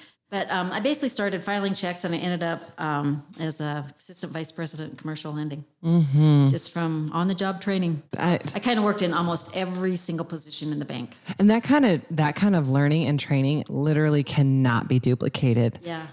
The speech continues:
Speaker 2: anywhere. Like, you can't, you can't learn how to do all of that stuff by going to college or anything like, because you have no applicable on-the-job training.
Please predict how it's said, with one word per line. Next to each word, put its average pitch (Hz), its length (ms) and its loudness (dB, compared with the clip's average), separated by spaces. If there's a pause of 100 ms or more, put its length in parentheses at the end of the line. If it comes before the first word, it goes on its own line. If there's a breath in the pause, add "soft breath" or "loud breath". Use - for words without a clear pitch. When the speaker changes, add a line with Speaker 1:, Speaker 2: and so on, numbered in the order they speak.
Speaker 2:
anywhere. 170 540 4
Like, 156 300 2
you 185 140 4
can't, 214 360 4 (180)
you 185 120 2
can't 226 320 2
learn 156 360 2
how 165 140 2
to 147 100 2
do 143 180 2
all 139 220 2
of 131 80 -4
that 135 200 0
stuff - 340 -2
by 135 140 2
going 139 340 2
to 135 80 0
college 131 540 0
or 131 100 0
anything 139 300 0
like, 127 160 0
because 151 220 0
you 151 60 2
have 147 100 -2
no 160 340 0
applicable 135 680 -2 (220 soft breath)
on-the-job 139 540 0
training. 131 420 0